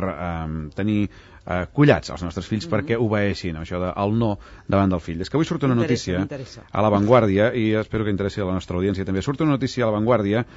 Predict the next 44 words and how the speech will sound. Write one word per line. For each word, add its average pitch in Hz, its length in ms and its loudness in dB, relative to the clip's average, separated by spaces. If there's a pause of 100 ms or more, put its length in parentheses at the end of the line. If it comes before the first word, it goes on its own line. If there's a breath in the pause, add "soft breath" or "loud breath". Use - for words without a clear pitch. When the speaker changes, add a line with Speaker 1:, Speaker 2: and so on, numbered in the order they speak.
(340 loud breath)
Speaker 1:
parlant 139 600 4
de 131 360 4
la 139 120 4
manera 147 260 4
com 151 160 2
es - 80 0
pot 143 240 0
tenir 135 200 2
controlat, 117 380 2
sobretot 120 320 -2
els 101 120 0
adolescents. 95 500 -2 (200 loud breath)
Parla 123 240 4
d'un 117 200 4
eurobaròmetre 117 880 6 (420 loud breath)
dels 104 420 4
nanos 113 240 6
entre 101 220 2
dotze 110 220 6
i 95 40 0
catorze 90 320 0
anys. 73 280 -8
Diu 135 300 4
que 131 140 2
la 123 80 4
manera 139 240 4
com 113 80 2
es 107 80 0
pot 101 140 -4
tenir 87 240 0
collat 95 320 -2
un 73 80 -4
nano 127 340 0
Speaker 2:
Mhm. 180 240 -10 (120)
Speaker 1:
és 143 420 2
amenaçant-lo 120 680 4
o 85 180 -4
executant 95 460 0
l'amenaça 110 560 2 (260 loud breath)
de 131 120 6
deixar-lo 95 360 2
sense 165 240 2
telèfon 131 300 4
mòbil 139 280 6